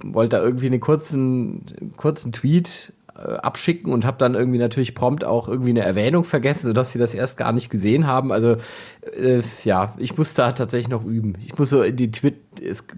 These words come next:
es gab vor ein paar Jahren mal die Twitter-Akademie von irgendwelchen Marketing-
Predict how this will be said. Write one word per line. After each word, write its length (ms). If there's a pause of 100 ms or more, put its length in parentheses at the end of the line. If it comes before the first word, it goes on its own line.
es 120
gab 200
vor 120
ein 60
paar 160
Jahren 280
mal 160
die 120
Twitter-Akademie 880
von 180
irgendwelchen 480
Marketing- 640